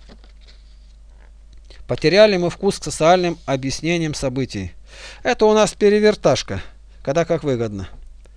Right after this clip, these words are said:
А дружеский пакт с Риббентропом и Гитлером, а хорохоренье Молотовское и Ворошиловское перед войной,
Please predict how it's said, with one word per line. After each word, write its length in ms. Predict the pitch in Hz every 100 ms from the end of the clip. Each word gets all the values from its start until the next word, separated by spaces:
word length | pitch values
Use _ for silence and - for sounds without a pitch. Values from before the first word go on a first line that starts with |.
| - - -
А 140 | - 156
дружеский 520 | 196 233 190 - 170
пакт 300 | 170 196 -
с 60 | 175
Риббентропом 680 | 160 160 151 170 160 143
и 40 | 139
Гитлером, 500 | 131 143 165 202 196 - - - - - - - - - - - -
а 220 | 131 170
хорохоренье 1000 | 175 170 202 226 - 269 247 196 151 143 135
Молотовское 640 | 180 202 170 160 - 170
и 40 |
Ворошиловское 680 | 170 185 196 196 156 139 143
перед 240 | 151 147 139
войной, 480 | 156 139 117 95